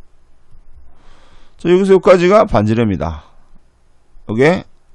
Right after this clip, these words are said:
그죠? 반지름이다. 그럼 접으니까 여기가 아까 어떻게 된댔어요? 수직으로 접히죠.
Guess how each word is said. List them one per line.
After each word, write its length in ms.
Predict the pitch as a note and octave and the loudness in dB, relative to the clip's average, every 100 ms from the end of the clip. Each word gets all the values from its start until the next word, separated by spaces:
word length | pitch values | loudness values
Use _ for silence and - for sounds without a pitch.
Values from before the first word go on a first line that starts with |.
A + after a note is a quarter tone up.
| _ | _
그죠? 180 | D2+ - | -14 -10
반지름이다. 680 | - E2 E2 C#2+ D2 F2 - - - - - - - - - - - - _ - | -10 -8 -10 -12 -16 -20 -20 -20 -20 -20 -20 -20 -20 -20 -20 -20 -20 -20 _ -10
그럼 120 | F#3+ | -2
접으니까 600 | E3 A3 G#3 D#3 - F2 - - | 4 6 6 2 0 -6 -6 -8
여기가 300 | B2 C3 B2+ | -4 0 0
아까 160 | - | 0
어떻게 180 | A2 A#2 | -4 -2
된댔어요? 480 | A2 G#2+ G#2 - F2 - - - - - - - - - - - - _ - - - - | -6 -4 -6 -8 -14 -14 -16 -16 -16 -16 -16 -16 -20 -20 -20 -20 -20 _ -20 -20 -20 -20
수직으로 440 | - G#3 F#3 G3+ G3 | -12 -4 -2 2 4
접히죠. 560 | E3 D#3+ D3 C3 B2+ | 6 4 4 4 2